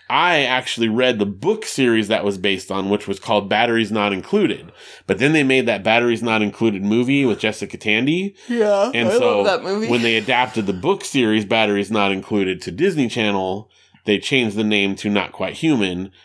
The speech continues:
Speaker 1: because otherwise
Speaker 2: I
Speaker 1: it
Speaker 2: love
Speaker 1: would
Speaker 2: Not
Speaker 1: be
Speaker 2: Quite
Speaker 1: confused.
Speaker 2: Human. I totally watched that
Speaker 1: It was
Speaker 2: when it
Speaker 1: great.
Speaker 2: was on.
Speaker 1: Those were great. So I loved the books. Then I watched the show.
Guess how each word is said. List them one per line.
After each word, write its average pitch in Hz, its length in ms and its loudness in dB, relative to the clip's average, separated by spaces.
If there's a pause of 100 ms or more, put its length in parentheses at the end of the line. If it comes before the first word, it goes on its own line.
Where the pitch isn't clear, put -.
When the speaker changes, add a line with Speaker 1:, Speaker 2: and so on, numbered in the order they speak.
(160)
Speaker 1:
because 98 260 -6
otherwise 95 340 2
Speaker 2:
I - 40 2
Speaker 1:
it - 40 2
Speaker 2:
love - 120 0
Speaker 1:
would 95 100 -2
Speaker 2:
Not - 180 -2
Speaker 1:
be - 60 -6
Speaker 2:
Quite 190 160 -2
Speaker 1:
confused. 175 260 0
Speaker 2:
Human. 160 240 -10
I 117 140 -6
totally 202 320 -4
watched 156 280 -4
that - 100 -2
Speaker 1:
It 131 40 6
was 143 160 4
Speaker 2:
when - 80 -2
it 220 40 6
Speaker 1:
great. 117 180 4
Speaker 2:
was - 80 -10
on. 104 320 -6
Speaker 1:
Those 180 220 2
were 170 60 2
great. 165 240 0
So 117 100 2
I 110 40 6
loved 165 240 4
the 175 80 2
books. 151 300 0
Then 156 140 4
I 170 60 4
watched 156 260 2
the 143 40 -2
show. 131 400 2